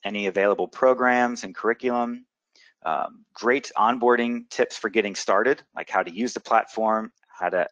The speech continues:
add your students, how to manage classes, also access to live and recorded webinars.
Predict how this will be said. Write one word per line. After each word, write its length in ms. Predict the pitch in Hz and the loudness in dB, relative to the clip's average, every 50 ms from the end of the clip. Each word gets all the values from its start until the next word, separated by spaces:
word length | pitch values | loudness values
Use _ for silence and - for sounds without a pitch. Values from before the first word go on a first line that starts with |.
| _ - | _ -4
add 240 | 98 101 98 98 98 | -2 0 0 0 -2
your 80 | 92 | -4
students, 560 | 85 - - - 123 120 110 113 117 113 - - | -4 -6 -4 -2 0 0 2 0 -2 -4 -6 -6
how 140 | - 90 | -6 -6
to 80 | 85 87 | -6 -6
manage 400 | 87 95 95 87 85 78 - - | -8 -8 -8 -10 -10 -12 -12 -4
classes, 680 | - 113 110 110 107 - - 113 107 110 107 - - _ _ _ _ _ _ _ _ _ _ _ _ - | 0 2 2 2 2 0 -4 -6 -6 -8 -8 -12 -18 _ _ _ _ _ _ _ _ _ _ _ _ 0
also 300 | - 117 - - 113 110 | 0 2 2 2 2 2
access 320 | 110 110 - - 117 104 | 2 2 0 -2 -6 -6
to 140 | - - 107 | -4 -4 -2
live 280 | 95 92 95 98 101 92 | 2 4 4 4 2 0
and 100 | 92 92 | -2 -8
recorded 440 | 90 87 - - 98 95 90 82 - | -12 -8 -6 -6 -4 -4 -4 -2 -2
webinars. 500 | 92 90 98 101 104 113 139 156 - | -2 -2 -2 -4 -6 -6 -6 -8 -12